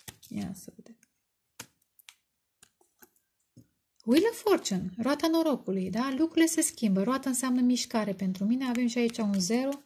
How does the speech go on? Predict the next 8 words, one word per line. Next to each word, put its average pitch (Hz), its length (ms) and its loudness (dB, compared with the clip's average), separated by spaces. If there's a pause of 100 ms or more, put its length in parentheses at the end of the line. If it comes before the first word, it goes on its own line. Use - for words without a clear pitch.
(520)
tot 226 200 -4
o 208 100 0
roată 233 300 -2
poate 240 320 -4
fi, 247 300 -4
lucrurile 277 340 -2
se 269 160 -4
schimbă. 202 680 -4